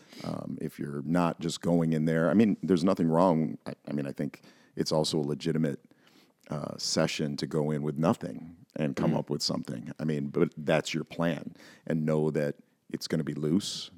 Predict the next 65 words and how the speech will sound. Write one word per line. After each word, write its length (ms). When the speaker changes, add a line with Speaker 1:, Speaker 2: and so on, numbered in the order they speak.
Speaker 1:
Know 200
that 100
you're 100
gonna 140
put 180
more 140
money 260
into 300
it. 160
You're 60
probably 260
not 160
gonna 140
get 100
as 100
much 240
done, 360
you 120
know, 240
in 100
Speaker 2:
Yeah. 60
Speaker 1:
terms 240
of 80
output, 560
but 220
you 100
don't 240
know, 280
you 120
know. 180
But, 260
but 160
I 60
think 260
in 140
general, 380
for 140
most 280
people, 320
like 220
you 40
said, 280
you 100
know, 60
you 80
have 100
a 40
song, 340
you're 100
going 240
to 60
the 60
studio, 340
be 120
prepared, 420
you 60
know, 160
go 180
in, 300
be 120
rehearsed, 520
be 100
ready 220
to 100
go. 280